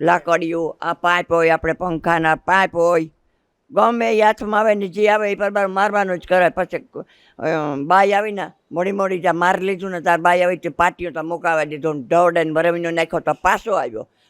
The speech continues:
પાછો આવે ને પાડે ને, ગઢામણામાં કામ હોય, બાપા પડે ગઈ. તે કાટલો દાબે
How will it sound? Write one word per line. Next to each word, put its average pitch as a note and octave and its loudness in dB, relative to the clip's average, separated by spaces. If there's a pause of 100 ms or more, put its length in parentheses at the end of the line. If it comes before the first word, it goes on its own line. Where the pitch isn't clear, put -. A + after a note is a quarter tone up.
(120)
પાછો G3 -4
આવે G3 -4
ને F3 -10 (100)
પાડે F#3+ -6
ને, E3 -10
ગઢામણામાં F3 -6
કામ F3 -4
હોય, F#3+ -4
બાપા D3 -6
પડે F3+ -6
ગઈ. - -16 (500)
તે D#3 -14
કાટલો G3 -4
દાબે F#3+ 4